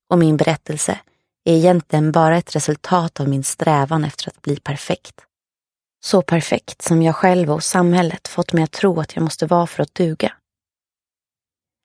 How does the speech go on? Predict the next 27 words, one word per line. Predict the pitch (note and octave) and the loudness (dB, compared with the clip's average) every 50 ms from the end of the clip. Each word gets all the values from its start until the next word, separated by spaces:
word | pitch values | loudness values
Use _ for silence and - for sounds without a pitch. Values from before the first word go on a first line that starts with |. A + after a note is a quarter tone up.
| _ _ _ | _ _ _
Det | - E3 | -2 0
behöver | - D#3+ D#3+ D#3 D#3+ | 4 4 6 6 6
inte | D#3+ D3+ - - | 4 2 0 -2
gå | D3+ - D#3 D#3 | 0 2 2 2
så | D3 - - D3+ | 2 0 0 0
långt | D3+ D#3+ E3+ E3 D#3+ - | 2 2 2 0 0 -4
för | - F3 | -6 -4
andra | D#3+ D3+ D3+ D3+ D#3 D3+ | -2 0 0 0 -2 -2
som | - - D#3 | -2 -2 0
det | D3 | 0
gjorde | D3+ D3+ D3+ D3 | 0 0 -2 -4
för | - - | -4 -2
mig. | D#3+ D3+ E3 F3+ F3+ - _ _ _ _ _ _ _ _ _ _ _ _ _ _ _ _ _ _ _ | -2 -2 -2 -4 -8 -10 _ _ _ _ _ _ _ _ _ _ _ _ _ _ _ _ _ _ _
Andra | - F#3+ F#3 F3 F3 F#3 F#3 F#3 E3+ | 2 4 4 4 4 4 4 2 2
ska | - - E3 | 0 -2 0
inte | D#3 D#3 - - - | -2 0 -2 -2 -2
behöva | D3 D3 D3+ C#3+ D3 | 0 0 0 0 -2
gå | C#3+ - - | -2 0 0
igenom | D3 D3 D#3 E3+ E3 D#3 D3 D3 D3+ | 0 0 2 0 2 2 0 -2 -2
det | D3+ D3 | -2 0
jag | C#3+ C#3+ | 0 0
har | C#3+ | 0
gjort, | D3 - - - - _ - - _ _ _ _ _ _ _ _ _ _ - | -2 -2 -4 -8 -12 _ -20 -20 _ _ _ _ _ _ _ _ _ _ -2
och | G3+ | 0
ingen | - F#3 F3 E3 D#3+ E3 E3+ D#3+ E3 - | 2 2 2 2 2 2 2 0 -2 -4
ska | - - - - | -8 -10 -6 -2
behöva | - D#3 D3 D3 | 0 0 2 2